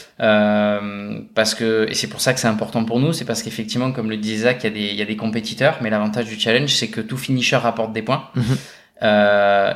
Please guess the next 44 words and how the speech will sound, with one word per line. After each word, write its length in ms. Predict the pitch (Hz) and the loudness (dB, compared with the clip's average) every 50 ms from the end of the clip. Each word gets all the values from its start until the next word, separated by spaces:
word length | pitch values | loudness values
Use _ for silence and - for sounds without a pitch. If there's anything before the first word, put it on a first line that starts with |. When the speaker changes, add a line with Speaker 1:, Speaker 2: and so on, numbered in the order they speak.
| - | -2
Speaker 1:
et 60 | 113 107 | -4 -4
ça, 360 | - - 131 120 127 123 117 110 | 0 2 4 4 4 4 4 2
on 40 | 107 | 0
n'en 140 | 104 101 104 | -2 -2 -4
est 100 | 104 104 - | -4 -4 -2
pas 140 | - 113 110 | -2 -2 -2
peu 220 | 113 - 127 120 | -2 -2 -2 -2
fier. 280 | 110 - 139 131 135 131 | 0 2 2 2 4 2
Et 60 | 117 107 | 2 0
moi, 120 | 110 110 | 0 0
en 100 | 113 110 | -2 -2
termes 220 | 110 120 110 110 | -2 -2 0 0
de 80 | 107 110 | -2 -2
com, 300 | 107 107 131 123 120 113 | 0 2 2 2 2 0
je 80 | 107 107 | -4 -6
pense 260 | - 113 113 113 113 | -6 -6 -6 -6 -8
que 160 | - 113 110 | -8 -8 -8
je, 500 | 104 101 101 104 104 101 101 101 110 107 107 | -8 -10 -12 -12 -12 -12 -12 -10 -10 -10 -10
je 120 | 104 107 | -10 -8
lui 200 | 107 104 104 107 | -8 -6 -6 -4
dis, 160 | 107 107 107 - | -4 -4 -6 -6
je 160 | 123 113 110 | -4 -2 -2
le 100 | 110 110 | 0 0
dis 160 | 107 107 - | -2 -4 -4
tout 120 | - 123 117 | -4 -4 -2
le 40 | 110 | 0
temps. 200 | 123 135 165 - - - - - - - - - - - _ _ | 0 0 0 -2 -6 -12 -14 -14 -12 -14 -14 -16 -18 -20 _ _
Et, 260 | - 113 107 104 104 | 0 4 4 6 6
euh, 320 | 104 104 101 101 101 98 - | 6 6 4 4 2 2 2
et 120 | - 110 107 | 2 0 0
je 120 | 107 113 | 0 0
le 60 | 110 | 0
dis 140 | 107 110 110 | 0 0 0
d'autant 260 | 117 113 113 117 117 | 0 2 2 2 0
plus 160 | 113 - - | 0 -2 -2
que 120 | - - 113 | -4 -4 -4
je 100 | 107 107 | -4 -4
suis 180 | 104 - - | -4 -4 -4
le 220 | 113 113 107 104 107 | -2 -2 -2 -2 -4
premier, 440 | - - 113 113 117 120 120 117 113 | -6 -4 -2 0 2 2 2 2 2
euh, 440 | 107 104 101 104 107 - - - - - - - | 0 0 -2 -2 -4 -4 -6 -8 -10 -14 -14 -8
non-finisher 640 | 117 113 120 131 131 - - 123 117 113 - 127 120 | -4 -2 -2 -2 -2 -2 -4 -4 -2 -2 -2 -4 -4
cette 220 | - - 110 107 | -4 -6 -6 -6
saison. 280 | - 110 104 110 139 | -6 -4 -4 -4 -6